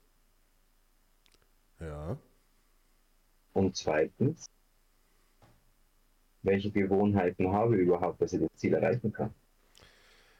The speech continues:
Speaker 1: Naja, wenn wir so angehen, das Ganze, gell? Dann, das ist ja, gut, welche Gewohnheiten habe ich schon? So,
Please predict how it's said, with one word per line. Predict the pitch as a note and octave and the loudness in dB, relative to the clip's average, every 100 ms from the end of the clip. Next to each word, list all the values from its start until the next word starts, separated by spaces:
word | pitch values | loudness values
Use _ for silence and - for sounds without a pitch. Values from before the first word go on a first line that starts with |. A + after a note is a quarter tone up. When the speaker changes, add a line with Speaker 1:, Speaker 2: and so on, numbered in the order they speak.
| _ _ _ _ - | _ _ _ _ -10
Speaker 1:
Naja, | F2+ F2 E2 D#2 D#2+ D#2 C#2+ C2+ | -6 -6 -6 -8 -8 -10 -12 -16
wenn | C#2+ C#2+ | -16 -14
wir | |
so | - - F#2 A#2 E2+ | -12 -6 -4 -2 -4
angehen, | D#2 D#2 D#2+ D#2 | -8 -8 -8 -8
das | D#2+ | -10
Ganze, | - D2+ D2 D#2+ | -10 -10 -8 -8
gell? | D2+ F#2 - - _ _ _ _ _ _ _ _ _ _ - - _ - | -4 -4 -6 -18 _ _ _ _ _ _ _ _ _ _ -20 -20 _ -12
Dann, | D#2+ D#2 D#2 D2+ D2+ - _ _ _ _ _ _ _ _ _ _ _ _ _ _ - - - - - _ _ _ _ _ _ _ _ _ - | -10 -8 -10 -10 -12 -16 _ _ _ _ _ _ _ _ _ _ _ _ _ _ -20 -20 -20 -20 -20 _ _ _ _ _ _ _ _ _ -20
das | C2+ | -18
ist | C#2+ | -12
ja, | D2 C2+ - _ - | -12 -12 -16 _ -16
gut, | - E2 | -12 -12
welche | D#2+ E2 | -12 -14
Gewohnheiten | E2 C#2+ D2 D2+ D#2+ D2+ C#2+ | -12 -12 -12 -12 -12 -14 -16
habe | C#2+ C#2 D2 | -16 -14 -12
ich | D#2+ | -12
schon? | - F2 - _ _ _ _ _ _ _ _ _ | -10 -10 -12 _ _ _ _ _ _ _ _ _
So, | - E2+ | -8 -8